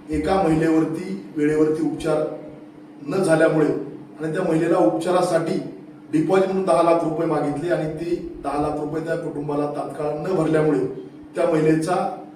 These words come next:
दोन चिमुकलीला जन्म देत असताना जीव गेला आणि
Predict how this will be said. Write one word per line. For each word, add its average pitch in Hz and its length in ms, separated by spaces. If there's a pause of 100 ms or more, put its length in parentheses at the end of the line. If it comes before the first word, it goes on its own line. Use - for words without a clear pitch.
(260)
दोन 190 240
चिमुकलीला 175 560
जन्म 160 340
देत 151 140
असताना 151 680
जीव 170 280
गेला - 120 (680)
आणि 165 120